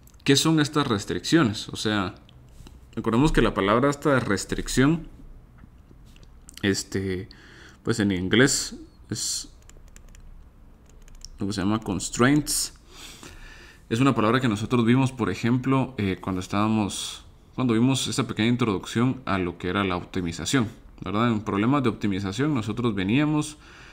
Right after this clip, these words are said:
colocábamos cierto, eh, cierta función de costo a minimizar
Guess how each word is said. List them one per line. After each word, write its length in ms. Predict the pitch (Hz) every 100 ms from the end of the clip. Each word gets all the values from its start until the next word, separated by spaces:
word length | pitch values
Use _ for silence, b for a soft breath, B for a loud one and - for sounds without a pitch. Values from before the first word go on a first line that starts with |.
| B -
colocábamos 640 | 104 95 104 113 117 110
cierto, 760 | - 107 110 - 117 113 101 82
eh, 240 | 98 92
cierta 320 | 85 110 107 120
función 360 | 110 90 104
de 120 | 113
costo 320 | - 135 135 101
a 20 |
minimizar 600 | 92 92 90 - -